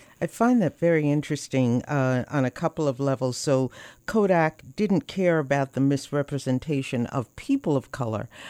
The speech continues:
but when the advertisers complained about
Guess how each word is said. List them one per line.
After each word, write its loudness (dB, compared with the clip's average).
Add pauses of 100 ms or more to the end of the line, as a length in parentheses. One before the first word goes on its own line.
(160)
but 2
when 2
the 0
advertisers -2 (300)
complained 2
about -2